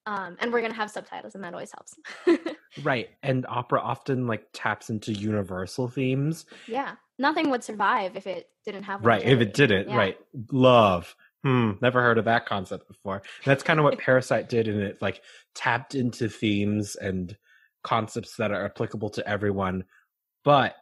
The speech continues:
Speaker 2: it also added another layer of, if you understand the culture and you understand the context of everything, it just made it so much richer.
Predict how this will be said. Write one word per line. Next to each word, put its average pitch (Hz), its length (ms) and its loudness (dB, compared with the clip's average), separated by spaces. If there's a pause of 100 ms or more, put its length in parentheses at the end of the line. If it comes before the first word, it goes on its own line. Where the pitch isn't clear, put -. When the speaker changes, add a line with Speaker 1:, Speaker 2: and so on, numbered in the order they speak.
(440)
Speaker 2:
it 127 280 -6
also 131 460 0
added 110 380 -2
another 107 400 0
layer 98 380 -2
of, 95 320 -6
if - 120 -14
you 104 140 -4
understand 98 600 -4
the 92 80 -6
culture 98 520 -6
and 92 120 -6
you 90 100 -8
understand 95 680 -6
the 92 120 -10
context - 600 -14
of 95 80 -4
everything, 98 360 -6
it 87 80 -10
just - 180 -12
made 92 120 -4
it - 100 -12
so - 140 -10
much 90 280 -10
richer. 98 400 -10